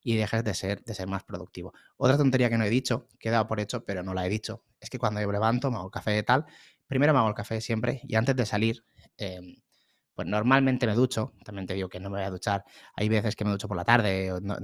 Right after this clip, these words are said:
si por ejemplo son las cinco de la mañana o las seis de la mañana y voy a ir a pasear y me da mucha pereza, me ducho más tarde, me ducho por la tarde.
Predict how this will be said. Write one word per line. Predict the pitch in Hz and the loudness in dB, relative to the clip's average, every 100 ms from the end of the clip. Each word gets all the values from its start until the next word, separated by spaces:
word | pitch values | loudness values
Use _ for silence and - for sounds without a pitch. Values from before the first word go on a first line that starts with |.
| 98 | -8
si | - 104 | -6 -6
por | - | -6
ejemplo | 107 110 | -4 -4
son | 107 110 | -2 -2
las | 104 | -2
cinco | 110 | -2
de | 104 | -2
la | |
mañana | 104 104 | -2 -2
o | |
las | 101 - | -4 -4
seis | 98 | -4
de | |
la | 101 | -2
mañana | 98 98 98 - _ - _ - | -4 -4 -6 -12 _ -20 _ -10
y | 113 | -4
voy | 104 | -2
a | |
ir | |
a | 101 | -2
pasear | 92 - 98 - _ _ _ | -4 -2 -2 -2 _ _ _
y | 101 92 90 - | -16 -14 -16 -14
me | 92 90 | -12 -10
da | |
mucha | 95 98 | -8 -6
pereza, | 92 87 107 - | -6 -4 -4 -6
me | 85 | -18
ducho | 87 - | -16 -16
más | 82 - | -14 -12
tarde, | 82 - _ | -12 -12 _
me | 95 | -18
ducho | - | -12
por | 87 | -10
la | 85 | -8
tarde. | 90 | -10